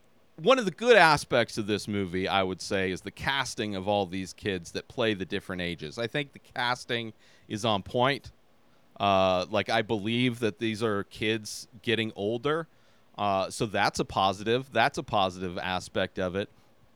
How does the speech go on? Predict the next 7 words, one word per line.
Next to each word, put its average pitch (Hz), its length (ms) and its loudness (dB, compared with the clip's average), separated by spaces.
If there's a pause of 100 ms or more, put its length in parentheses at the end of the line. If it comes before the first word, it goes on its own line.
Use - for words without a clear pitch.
(680)
But 175 160 4
the 240 80 6
way 320 300 6
they 294 180 0
react, 220 680 4 (340)
like, 165 220 2 (380)
the, 185 180 2